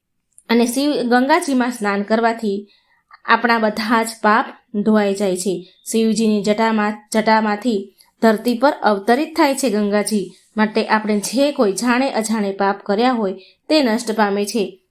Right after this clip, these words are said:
માટે આ સોમવતી અમાસના દિવસે ખાસ પવિત્ર ગંગા નદીમાં સ્નાન કરવાનું ખૂબ જ મહત્વ છે.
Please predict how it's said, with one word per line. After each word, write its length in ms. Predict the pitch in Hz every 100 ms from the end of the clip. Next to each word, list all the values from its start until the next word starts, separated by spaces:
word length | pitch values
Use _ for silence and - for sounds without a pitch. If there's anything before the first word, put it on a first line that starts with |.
| -
માટે 300 | 214 220 226
આ 120 | -
સોમવતી 560 | 214 220 285 320 269 254
અમાસના 440 | 202 202 247 214
દિવસે 360 | 196 202 214 208
ખાસ 560 | 202 - 254 254 226 -
પવિત્ર 380 | 220 254 247 277
ગંગા 380 | 208 220 214 240
નદીમાં 420 | 208 196 202 208
સ્નાન 340 | - 202 196
કરવાનું 560 | 196 202 277 262 302 330
ખૂબ 200 | 202 202
જ 120 | 202
મહત્વ 420 | 202 202 190 190
છે. 320 | 190 196 196